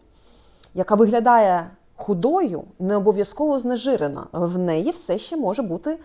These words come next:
доволі від-, високий відсоток жиру в організмі. І тому буде целюліт. Там, де жир, там і целюліт. Зазвичай в жінок, в яких дуже маленький відсоток жиру, от у них уже дуже маленька вирогідність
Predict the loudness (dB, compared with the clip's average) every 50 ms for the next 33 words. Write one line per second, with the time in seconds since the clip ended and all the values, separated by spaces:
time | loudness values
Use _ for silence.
0 | -20 -14 -4 -2 -2 2 2 2 2 2 0 -2 -4 -6 -6 -6 -14 -20 -16 -12
1 | -8 -8 -8 -8 -4 -2 -4 -2 -2 -4 -6 -6 -6 -4 -6 -4 -4 -4 -4 -4
2 | -6 -4 -2 0 0 2 2 0 -2 -4 -4 -8 -14 _ -10 -10 -10 -6 -2 -2
3 | -2 -2 -2 -4 -2 -2 -2 -2 -4 -8 -14 -20 -20 -20 _ _ _ _ _ _
4 | _ _ _ _ _ _ _ -4 -2 0 0 0 2 2 0 2 2 0 0 -2
5 | -4 -4 -6 -2 -2 0 0 -2 -2 -2 0 0 2 2 0 -2 -4 -6 -12 -6
6 | _ 2 2 2 2 0 0 0 0 -2 -2 -2 -4 -6 -4 -2 0 0 0 -2
7 | -4 -6 -6 -6 -4 -6 -8 -10 -14 -20 _ _ _ _ _ _ _ _ 2 2
8 | 4 4 2 2 2 2 4 6 6 6 4 2 0 -2 0 0 0 2 2 2
9 | 0 0 -2 -4 -4 -2 -2 -2 -2 -2 -4 2 2 4 4 4 2 2 0 0
10 | 0 2 2 2 2 2 0 0 -2 -4 -4 -4 -4 -6 -6 -6 -6 -8 -8 -8
11 | -8 -8 -6 -8 -10 -8 -8 -8 -8 -8 -8 -6 -4 -2 -2 -2 -2 0 0 0
12 | 0 -2 -6 -8 -6 -6 -6 -4 -4 -2 -2 -2 -2 -4 -6 -4 -2 -2 -2 -2
13 | 0 0 0 0 0 0 -2 -2 -4 -4 -4 -2 -2 -2 -2 -4 -4 -6 -6 -4
14 | -4 -4 -6 -10 -14 _ _